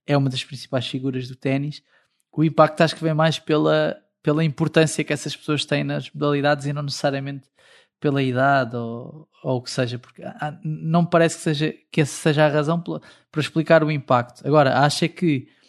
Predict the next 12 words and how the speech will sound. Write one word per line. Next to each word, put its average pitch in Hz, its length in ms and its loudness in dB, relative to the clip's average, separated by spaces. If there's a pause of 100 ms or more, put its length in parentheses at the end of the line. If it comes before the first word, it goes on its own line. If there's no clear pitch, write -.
(300)
é 143 120 2 (580)
provavelmente 147 720 2 (300)
geracionalmente 143 1040 2
para 151 160 0
a 139 40 0
Simone 143 380 -6
Biles 139 380 0
e 131 60 -8
para 127 180 -2
a 127 40 0
Naomi 127 360 -2
Osaka, 131 600 -2